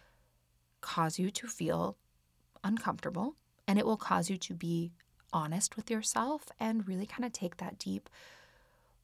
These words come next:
look. And when you're not using noise and busyness and, you know, all of this, just tons of communication and, like, unintentional or, and I don't mean unintentional like you don't mean to, but, like,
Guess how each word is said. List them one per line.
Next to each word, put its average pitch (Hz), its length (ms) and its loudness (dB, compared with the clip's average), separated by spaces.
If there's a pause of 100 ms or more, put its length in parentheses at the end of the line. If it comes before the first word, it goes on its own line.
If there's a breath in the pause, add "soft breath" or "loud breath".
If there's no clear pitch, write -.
(100)
look. - 480 6
And 220 180 6
when 226 160 6
you're 220 100 6
not 233 300 6
using 226 600 4 (480 soft breath)
noise 202 600 6
and 196 200 2
busyness 208 720 2
and, 185 420 2 (1080 loud breath)
you 240 80 8
know, 220 140 10
all 220 200 8
of 220 80 6
this, 202 220 8
just - 240 2
tons 214 320 6
of - 380 0
communication 202 1200 6
and, 180 220 4
like, 175 280 4
unintentional 214 1200 4 (120)
or, 95 580 4 (320)
and 202 120 2
I 202 40 6
don't 226 140 8
mean 233 160 6
unintentional 202 520 4
like 180 140 -2
you 185 80 0
don't 180 300 2
mean 190 300 4
to, 196 140 0
but, 175 140 -2
like, 175 220 2